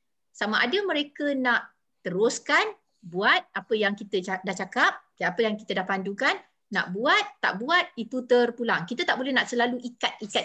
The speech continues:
ikat, ikat orang. Ya, kita tak boleh nak control orang. Alright, itu, itu yang pertama.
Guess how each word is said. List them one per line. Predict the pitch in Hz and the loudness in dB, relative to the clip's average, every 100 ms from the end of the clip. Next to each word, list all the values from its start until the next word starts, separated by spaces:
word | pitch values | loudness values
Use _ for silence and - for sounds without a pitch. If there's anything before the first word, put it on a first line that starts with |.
| 196 | -2
ikat, | 214 202 | -4 -2
ikat | - 196 | -4 -2
orang. | 180 165 _ _ _ _ _ _ _ _ _ - | -2 -2 _ _ _ _ _ _ _ _ _ -8
Ya, | 226 | -8
kita | 254 262 | -6 -4
tak | 214 220 | -2 2
boleh | 254 | 2
nak | 214 - | 2 2
control | 226 233 269 226 196 | 0 2 4 4 4
orang. | 196 147 - _ _ _ _ 165 | 0 -2 -6 _ _ _ _ -2
Alright, | 180 - - _ | 0 -2 -10 _
itu, | - 190 254 - | -12 -4 -2 -2
itu | 214 | 0
yang | 214 202 | 0 0
pertama. | 185 180 165 170 | -2 -2 -2 -6